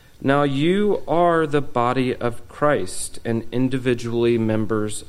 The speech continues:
of it. And God has appointed in the church first apostles,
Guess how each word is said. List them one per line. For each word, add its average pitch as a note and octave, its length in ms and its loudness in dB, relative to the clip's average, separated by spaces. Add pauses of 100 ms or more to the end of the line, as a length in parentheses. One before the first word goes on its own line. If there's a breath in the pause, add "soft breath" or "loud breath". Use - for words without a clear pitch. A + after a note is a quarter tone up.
of B2 160 -4
it. - 360 -12 (580 loud breath)
And A#2+ 260 4
God C3+ 300 4
has C3+ 300 2
appointed C3+ 680 0
in B2 240 2
the C3 80 2
church A#2 420 -2
first - 560 0
apostles, A2+ 840 -4